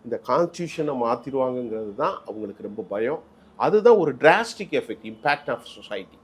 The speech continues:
சமூகத்துல. அதுதான் பி ஜே பியை தோற்கடித்துட்டு, அதனால தான் நேத்து அவரு, அஹ்,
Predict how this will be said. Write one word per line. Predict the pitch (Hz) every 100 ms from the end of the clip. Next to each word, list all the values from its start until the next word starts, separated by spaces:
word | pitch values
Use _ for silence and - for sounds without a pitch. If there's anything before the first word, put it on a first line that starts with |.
| -
சமூகத்துல. | 120 123 117 98 - - - -
அதுதான் | 139 165 214 175
பி | 185
ஜே | 190 190
பியை | 165 147
தோற்கடித்துட்டு, | 147 151 135 120 98 87
அதனால | 101 143
தான் | 190
நேத்து | 175 160 165 165 113 - _
அவரு, | - 147 156 139 110 - - _ _ _ -
அஹ், | - 110 107